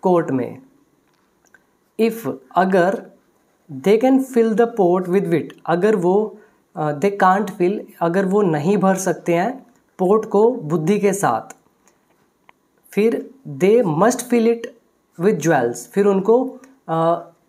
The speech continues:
गहनों के साथ उसको भरना पड़ेगा। अब यहाँ पे must का यूज़ है पड़ेगा की सेंस में भी हम लगाते हैं। तो अगर वो नहीं भर सकते हैं पोट को बुद्धि के साथ, तो उनको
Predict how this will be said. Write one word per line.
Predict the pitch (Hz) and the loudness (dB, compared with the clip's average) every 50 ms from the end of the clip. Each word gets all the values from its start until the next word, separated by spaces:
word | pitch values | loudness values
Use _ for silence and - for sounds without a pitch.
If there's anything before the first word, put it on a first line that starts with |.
| _ _ _ - | _ _ _ -14
गहनों | 151 131 175 170 180 190 214 220 220 | -6 -4 -2 0 2 4 4 4 4
के | 214 226 | 4 2
साथ | 220 226 - 196 196 233 233 - | 0 2 0 0 0 0 0 -2
उसको | 180 180 - 254 233 | -4 0 0 0 0
भरना | 160 165 165 156 185 190 185 | 2 0 2 2 2 2 2
पड़ेगा। | - 170 147 139 127 123 123 117 117 120 - _ _ _ _ _ _ _ _ _ _ _ - | 2 0 0 0 0 -2 -2 -2 -4 -4 -8 _ _ _ _ _ _ _ _ _ _ _ -6
अब | 165 165 | -4 0
यहाँ | 175 190 190 190 190 | 0 2 0 0 0
पे | 220 214 214 220 233 226 - - - _ _ - 160 | 2 2 4 4 2 0 -4 -10 -20 _ _ -6 -4
must | 160 156 160 175 185 185 - | 0 0 2 0 0 -2 -2
का | - 202 | -2 0
यूज़ | 196 190 185 175 196 | 0 0 0 0 0
है | 208 196 | -2 0
पड़ेगा | - - 170 165 165 170 175 175 | 2 2 2 4 4 2 2 0
की | 175 180 180 | 0 -2 -2
सेंस | 175 - 170 165 170 165 - | -2 -2 -2 -2 -2 -2 -4
में | 180 175 | -2 -2
भी | 190 208 | -2 -2
हम | 185 180 175 | 0 0 2
लगाते | 165 156 143 131 127 123 - - 135 | 2 2 0 0 -2 -2 -4 -4 -4
हैं। | 123 123 127 - - - _ - - _ _ _ _ _ _ _ _ - | -4 -6 -8 -10 -14 -20 _ -20 -20 _ _ _ _ _ _ _ _ -2
तो | 165 156 151 147 147 143 - - | 0 2 2 2 0 -2 -2 -2
अगर | 170 165 180 202 202 | -2 0 0 0 0
वो | 190 175 190 196 202 196 196 202 196 - 170 | 0 0 2 2 2 2 2 0 -2 -2 -2
नहीं | 156 156 156 147 170 208 214 | -2 -2 0 0 0 0 0
भर | 170 196 202 190 | 2 0 0 0
सकते | 185 190 180 180 - 190 | 0 -2 -4 -2 -2 -2
हैं | 190 190 190 | -2 -2 0
पोट | 185 175 170 165 170 | 0 0 0 0 -2
को | 170 - 185 185 175 156 - - | -4 -2 -2 -2 -2 -4 -6 -4
बुद्धि | 147 160 156 131 170 185 180 | -2 -2 -2 0 0 0 0
के | 180 175 | 0 0
साथ, | 170 - 185 190 208 190 - | 0 0 0 -2 -2 -2 -2
तो | 180 170 | 0 0
उनको | 165 160 156 160 202 226 240 226 | 0 0 0 2 2 2 2 0